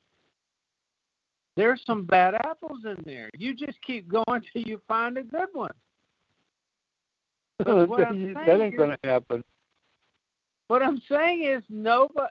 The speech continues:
Speaker 1: none of the so-called opposition has said a word about it. You don't expect the criminals to mumble it. You expect the so-called opposition. What,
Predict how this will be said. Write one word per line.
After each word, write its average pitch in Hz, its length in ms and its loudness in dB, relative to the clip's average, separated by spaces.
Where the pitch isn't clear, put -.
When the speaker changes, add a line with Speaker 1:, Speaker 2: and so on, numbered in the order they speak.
Speaker 1:
none 262 260 -8
of 330 160 -8
the 190 160 -12
so-called 254 580 -6
opposition 226 1040 -10
has 240 260 -12
said 180 320 -2
a 240 180 -4
word 320 380 -4
about 160 420 -4
it. - 140 -20
You 269 80 -8
don't 277 180 -8
expect 220 560 -4
the 214 100 -4
criminals 240 680 -6
to 170 100 -4
mumble 143 440 -6
it. 220 160 -4
You 185 120 0
expect 196 580 -6
the 196 160 -10
so-called 165 760 0
opposition. 180 1080 -8
What, 269 400 6